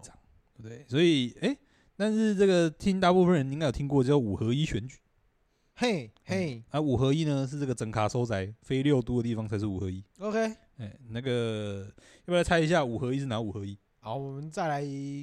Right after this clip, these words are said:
Speaker 2: 跟刚刚讲一次，
Speaker 1: 哎。
Speaker 2: 里长。
Speaker 1: 哎，里长嘛。
Speaker 2: 里长，啊，
Speaker 1: 哎。
Speaker 2: 市议员。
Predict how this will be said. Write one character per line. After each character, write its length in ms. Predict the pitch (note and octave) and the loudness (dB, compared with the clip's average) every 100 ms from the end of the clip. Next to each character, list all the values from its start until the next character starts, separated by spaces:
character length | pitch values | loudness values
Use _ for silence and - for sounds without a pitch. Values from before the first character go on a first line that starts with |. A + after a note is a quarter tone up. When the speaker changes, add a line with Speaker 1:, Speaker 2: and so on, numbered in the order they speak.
| C#3+ - | -14 -10
Speaker 2:
跟 180 | D#3 | -8
刚 120 | D3+ D3 | -6 -6
刚 120 | D#3 | -8
讲 180 | C3+ A#2+ | -12 -14
一 40 | |
次， 160 | C3+ - _ - | -16 -18 _ -6
Speaker 1:
哎。 80 | A#2+ | -2
Speaker 2:
里 100 | - | 0
长。 200 | E3+ - - _ _ _ _ _ _ | -2 -4 -10 _ _ _ _ _ _
Speaker 1:
哎， 140 | G#2+ | -8
里 120 | G2 D#3 | -4 0
长 180 | F3 | 2
嘛。 200 | A2+ G2+ - - | 0 -4 -8 -12
Speaker 2:
里 180 | E3 G#3 | -8 -6
长， 180 | C#3+ G#2+ | -6 -8
啊， 60 | C#3+ | -8
Speaker 1:
哎。 100 | E3 | -6
Speaker 2:
市 120 | G3 | -4
议 100 | G3+ | -4
员。 220 | E3+ | -4